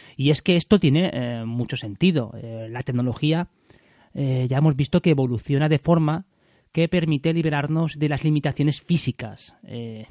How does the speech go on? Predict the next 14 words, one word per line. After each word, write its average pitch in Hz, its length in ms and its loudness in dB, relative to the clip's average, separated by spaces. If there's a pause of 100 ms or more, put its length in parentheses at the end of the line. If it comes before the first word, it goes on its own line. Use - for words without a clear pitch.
(240)
ya 127 300 -2
como 139 200 0
decía 139 320 0
el 135 80 -2
libro 143 320 2
de 139 80 2
Neil 143 220 2
Stephenson, 190 560 0 (720)
aquel 123 260 -2
libro 135 300 0
titulado 143 600 0
En 139 140 2
el 131 120 4
principio 120 640 2